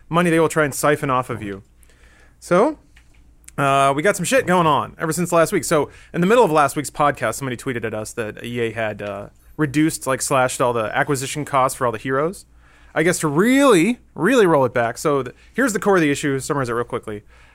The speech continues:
Uh, Battlefront two came out. Uh, people that got early access, either through E A Access or by buying the eighty dollar version of the game,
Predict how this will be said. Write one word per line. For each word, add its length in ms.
Uh, 140
Battlefront 340
two 100
came 200
out. 220
Uh, 140
people 240
that 120
got 180
early 240
access, 520
either 180
through 220
E 120
A 120
Access 340
or 100
by 140
buying 380
the 160
eighty 160
dollar 160
version 260
of 40
the 60
game, 340